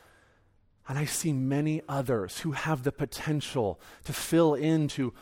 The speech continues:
all of those areas and maybe many others that we haven't even thought of yet.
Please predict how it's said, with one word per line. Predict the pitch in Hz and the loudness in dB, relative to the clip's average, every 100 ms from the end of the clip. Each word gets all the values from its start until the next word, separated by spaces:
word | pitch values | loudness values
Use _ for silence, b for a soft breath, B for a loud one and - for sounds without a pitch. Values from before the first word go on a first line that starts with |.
| B | B
all | - 165 190 | 4 6 8
of | 180 | 6
those | 156 160 | 6 4
areas | - 151 160 160 | 4 0 2 2
and | 160 165 160 | 2 2 2
maybe | 170 185 185 | 2 2 2
many | 160 170 170 | 2 2 2
others | 165 175 170 | 4 4 4
that | 147 | 2
we | 170 208 | 2 2
haven't | 190 170 170 | 2 4 4
even | 160 147 | 2 0
thought | - 170 190 | -2 -2 2
of | 170 117 | 2 2
yet. | 117 90 - - | -4 -6 -12 -20